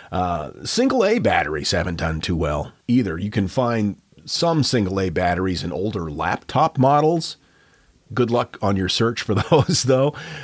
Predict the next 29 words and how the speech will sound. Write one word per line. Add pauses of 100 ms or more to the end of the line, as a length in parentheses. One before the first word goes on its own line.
(240)
These
A
and
B
batteries (100)
shouldn't
be
confused
with,
uh, (160)
the
now
obsolete
A,
B,
and
C
batteries
used
in
old
vacuum
tubes (640)
that
were,
um, (160)
given
the
same